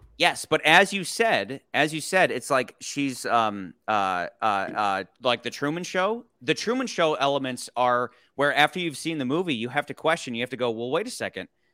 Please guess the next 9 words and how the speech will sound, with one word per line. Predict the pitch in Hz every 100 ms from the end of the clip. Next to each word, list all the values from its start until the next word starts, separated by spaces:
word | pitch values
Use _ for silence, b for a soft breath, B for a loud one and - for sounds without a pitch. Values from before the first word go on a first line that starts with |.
| _ _
So | - 156
that | 165 -
all | 131 165
that | 226 220
stuff, | - - 156 123 - _
all | 127 165
the | 202
stressful | - - 101 107 151 - - 156 156
things | 147 - 127 139 165 -